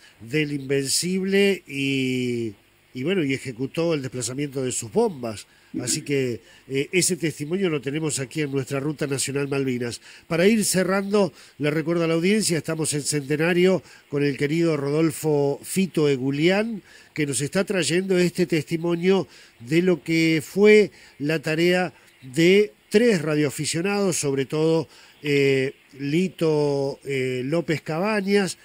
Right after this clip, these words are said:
Estamos con Rubén Russo en Berazategui, creador de este espacio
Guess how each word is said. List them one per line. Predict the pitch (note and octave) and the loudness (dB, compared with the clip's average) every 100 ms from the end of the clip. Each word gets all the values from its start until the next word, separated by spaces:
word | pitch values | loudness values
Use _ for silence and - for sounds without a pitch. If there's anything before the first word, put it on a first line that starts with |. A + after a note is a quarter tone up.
| - | -12
Estamos | C3 D3+ D#3 D3 | -8 -6 -4 -4
con | D3+ C#3 | -4 -4
Rubén | C#3 C#3 | -4 -6
Russo | C3 E3 D3 D3 | -2 -2 0 -2
en | C3+ C#3+ | -4 -2
Berazategui, | C#3 B2+ C3 C3+ G3 G3 D3+ B2 - _ | -2 -2 -4 -2 0 2 2 -2 -6 _
creador | - D3+ D3 F3 F3 | -2 0 2 2 0
de | D#3+ | -2
este | - C#3+ | -2 -6
espacio | - D3+ - E3 D#3+ | -4 -4 0 0 0